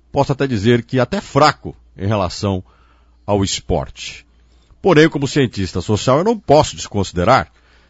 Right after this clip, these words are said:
que não é possível entender o Brasil se nós não olharmos ele da arquibancada. A pátria,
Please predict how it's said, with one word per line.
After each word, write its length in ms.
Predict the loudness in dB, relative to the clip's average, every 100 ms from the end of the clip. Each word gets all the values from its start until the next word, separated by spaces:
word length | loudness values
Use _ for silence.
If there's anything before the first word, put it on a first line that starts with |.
| _ _ _
que 380 | -6 -4 -2 -4
não 180 | 0 2
é 80 | 2
possível 520 | 0 -8 -4 0 0
entender 360 | 0 0 2 0
o 60 |
Brasil 600 | 2 2 2 0 -2 -2
se 140 | -4 -4
nós 300 | 0 -2 -2
não 180 | -2
olharmos 540 | 0 0 0 -2 -6 -4
ele 360 | -4 -4 -8 -12 _ _ _
da 120 | -2
arquibancada. 880 | -2 -4 -8 -8 -8 -8 -8 -8 -16 _ _ _ _ _ _
A 140 | -4 -4
pátria, 760 | _ 2 2 0 -4 -2 -4